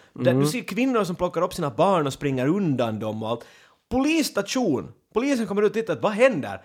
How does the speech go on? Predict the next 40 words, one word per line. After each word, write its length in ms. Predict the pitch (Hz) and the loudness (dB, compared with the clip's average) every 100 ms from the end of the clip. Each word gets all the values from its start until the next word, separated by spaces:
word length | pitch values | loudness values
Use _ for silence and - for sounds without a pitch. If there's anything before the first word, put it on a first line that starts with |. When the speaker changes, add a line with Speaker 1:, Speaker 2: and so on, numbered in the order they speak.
| _ _ - | _ _ -8
Speaker 1:
Tre 260 | - 359 339 | 2 4 4
typer 380 | 330 330 233 202 | 4 4 4 2
hoppar 320 | 233 240 214 | 2 2 2
på 140 | 247 311 | 4 6
honom 220 | 214 202 185 | 6 4 2
och 80 | |
drar 160 | 170 214 | 4 4
honom 200 | 196 190 - | 4 -2 -4
in 340 | 247 262 196 131 - | 2 4 4 2 -2
i 280 | 196 131 - | -2 -2 -4
och 200 | - 170 | -8 -2
tar 100 | 185 | 4
antagligen 420 | 190 196 190 190 | 6 6 2 2
livet 280 | 240 185 123 | 0 0 0
av 60 | 110 | -4
honom. 180 | 107 - - - | -8 -8 -20 -20
För 140 | - 320 | 0 2
att 120 | 330 | 4
de 160 | 349 359 | 2 2
ska 140 | 311 | -2
döda 360 | 202 285 359 330 | 0 0 0 2
den 120 | 254 | 2
här 160 | 233 262 | 2 2
ena 240 | 311 277 | 2 0
kvinnan 640 | - 226 311 202 123 131 147 | -2 2 4 4 2 -2 -2
Speaker 2:
Ja. 320 | 117 - 104 | -2 -2 -2
Speaker 1:
som 160 | 220 202 | 0 2
har 100 | 220 | 2
sett 440 | - 269 - - | 2 0 -2 -2
dem 240 | 220 240 180 | 0 0 0
döda 260 | 254 226 131 | 2 2 2
någon, 260 | 127 160 180 - - | 0 0 -2 -12 -2
tar 120 | 220 226 | 0 0
de 140 | 226 | 0
nästan 320 | 247 247 240 | -2 0 0
livet 260 | 277 294 202 | 2 2 2
av 60 | |
en 80 | 190 | 2
hel 260 | 180 240 226 139 - | 2 4 4 0 4
by. 520 | 262 285 185 123 | 6 8 6 0